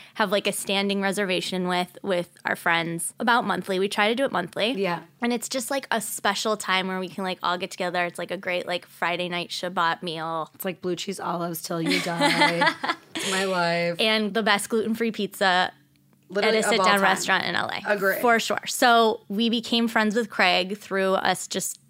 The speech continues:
Speaker 1: spending a lot of time there, and he launched a really special product
Speaker 2: Mm-hmm.
Speaker 1: that we're really excited about. And
Speaker 2: Yeah.
Speaker 1: we just love championing things that are ex-
Speaker 2: Disruptive.
Speaker 1: disruptive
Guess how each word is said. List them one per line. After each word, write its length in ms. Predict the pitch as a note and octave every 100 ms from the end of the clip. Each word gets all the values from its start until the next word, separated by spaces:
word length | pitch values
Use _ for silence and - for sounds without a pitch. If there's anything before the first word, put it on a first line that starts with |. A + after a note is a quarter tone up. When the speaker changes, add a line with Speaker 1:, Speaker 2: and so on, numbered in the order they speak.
| -
Speaker 1:
spending 380 | - G3 G3 F#3+
a 20 |
lot 140 | F#3
of 100 | G3
time 260 | - F#3 F#3
there, 340 | F3+ F3 E3+ -
and 360 | F#3+ F#3 F#3
he 160 | - F#3+
launched 320 | F3 F3+ -
a 120 | G3+
really 440 | E3 E3+ E3+ F3 E3
special 400 | - E3 - -
product 500 | - A#2+ - A#3 A3
Speaker 2:
Mm-hmm. 480 | F#3+ D#3+ E3 E3+ F3+
Speaker 1:
that 120 | G3
we're 140 | - G3+
really 240 | F#3+ F#3+
excited 400 | - - D3+ E3
about. 320 | - - D#3 D#3
And 100 | F3
Speaker 2:
Yeah. 120 | E3
Speaker 1:
we 80 | F#3+
just 240 | G3 - -
love 280 | G#3 F#3+ F3+
championing 800 | - F#3+ F3+ G3 F#3+ F3+ F3+ F3+ -
things 320 | F#3+ F3+ F3+
that 120 | F#3 F3+
are 220 | E3+ E3+
ex- 560 | - - - - F3+
Speaker 2:
Disruptive. 500 | F#3 G3 F#3 G3+ G3
Speaker 1:
disruptive 840 | A3+ G#3+ A#3 C4 A#3+ C#4+ B3+ C4 A#3